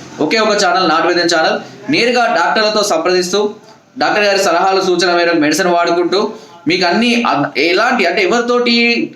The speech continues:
ఆ, డిస్కస్ చేసి చెప్పుకోలేనటువంటి, ఆ, ఎన్నో రకాలైనటువంటి సమస్యలకు కూడా చక్కటి పరిష్కారాన్ని అందిస్తూ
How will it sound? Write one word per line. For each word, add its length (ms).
ఆ, 320
డిస్కస్ 400
చేసి 420
చెప్పుకోలేనటువంటి, 1040
ఆ, 180
ఎన్నో 260
రకాలైనటువంటి 500
సమస్యలకు 600
కూడా 380
చక్కటి 220
పరిష్కారాన్ని 540
అందిస్తూ 540